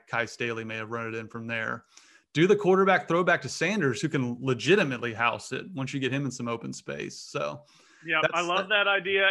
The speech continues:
Speaker 2: And great throwback name with Kai Staley. That dude was a baller.
Speaker 1: Dude, he was. I, uh, covered him in high school at, uh, Guthrie High. So, uh, name from the past. And again, uh, I get, <laughs> they have run trick plays in bowl games, and just it,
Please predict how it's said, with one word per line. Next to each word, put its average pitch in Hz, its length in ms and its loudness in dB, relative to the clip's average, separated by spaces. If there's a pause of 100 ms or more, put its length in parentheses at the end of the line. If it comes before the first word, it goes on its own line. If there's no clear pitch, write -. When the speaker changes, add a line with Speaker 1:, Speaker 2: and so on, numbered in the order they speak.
Speaker 2:
And 170 180 -2
great 220 520 -2
throwback 185 580 2
name 143 280 -4
with 139 160 -10
Kai 170 260 0
Staley. 147 460 -4
That 190 180 0
dude 208 180 -2
was 156 120 -6
a 143 40 -6
baller. 127 420 -8 (220)
Speaker 1:
Dude, 135 140 2
he 139 100 4
was. 113 500 2
I, 123 180 2
uh, 123 240 4
covered 147 300 0
him 139 80 2
in 123 60 -2
high 135 140 2
school 117 340 -4
at, 113 160 -8
uh, 113 280 -4 (140)
Guthrie 127 360 -2
High. 120 420 2
So, - 320 -4
uh, 139 260 -2
name 131 240 -2
from 127 140 -8
the 117 60 -6
past. 117 460 0
And 127 100 -4
again, 135 240 0
uh, 135 140 -2 (1000)
I 160 80 4
get, 175 300 2 (400)
<laughs> - 420 -16
they 151 120 6
have 185 280 4
run 202 200 4
trick 180 300 -2
plays 160 300 4
in 135 100 0
bowl 143 220 2
games, 120 380 -4
and 127 80 -4
just 127 200 -4
it, 160 220 -8